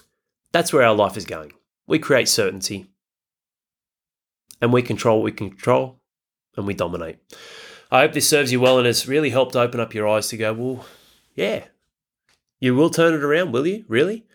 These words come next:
When you give yourself these little statements that you waffle off that things will be okay and you're sweeping things under the rug and, and, and, you know,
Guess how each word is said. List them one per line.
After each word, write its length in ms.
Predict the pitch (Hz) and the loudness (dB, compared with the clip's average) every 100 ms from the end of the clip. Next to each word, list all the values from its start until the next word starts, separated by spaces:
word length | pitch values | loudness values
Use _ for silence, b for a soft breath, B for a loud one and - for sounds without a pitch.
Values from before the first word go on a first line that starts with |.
| B B B B B B | B B B B B B
When 140 | - 214 | -2 0
you 80 | 208 | 0
give 160 | 196 | 0
yourself 320 | 185 180 156 | 0 0 0
these 200 | 151 131 139 | 0 -2 -2
little 160 | 131 | -2
statements 460 | - 135 139 135 - | -2 0 0 -2 -4
that 100 | 131 | -4
you 80 | 117 | 0
waffle 340 | 127 - 127 | 0 0 -2
off 140 | 123 | -2
that 140 | - - | -4 -4
things 220 | 143 127 | -2 0
will 80 | 120 | 2
be 140 | 113 | 2
okay 400 | 110 - 143 127 | 2 0 0 2
and 100 | 113 | 0
you're 60 | 110 | -2
sweeping 340 | - 123 120 | -2 -4 -4
things 200 | 113 113 | -6 -2
under 140 | 113 104 | 0 0
the 100 | 104 | 0
rug 260 | 117 113 | 0 2
and, 160 | 107 107 | -2 -4
and, 320 | 104 101 - | -8 -10 -10
and, 260 | 110 101 - | -10 -10 -8
you 80 | |
know, 200 | 107 110 | -4 -6